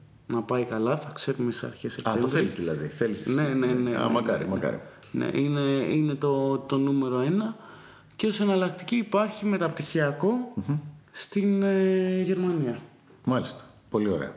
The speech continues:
Speaker 1: Ε, να πω και στα παιδιά έτσι που μπορεί να μην ξέρουν, εγώ ήμουνα πριν από αυτά τα βήματα, ήμουνα στο στρατό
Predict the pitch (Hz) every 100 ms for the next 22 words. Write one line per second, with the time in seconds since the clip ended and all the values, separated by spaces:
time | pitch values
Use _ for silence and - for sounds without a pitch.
0 | - - - - 143 151 151 151 147 147
1 | 151 151 143 127 127 156 147 139 131 131
2 | 127 - 123 117 123 123 - - 127 123
3 | 123 123 123 113 117 143 147 135 123 131
4 | 131 123 120 123 - - - - - 127
5 | 131 123 113 110 - - - 113 113 110
6 | - 113 107 110 120 113 110 107 - -
7 | - - _ - - - - 120 113 110
8 | - - 107 107 110 107 107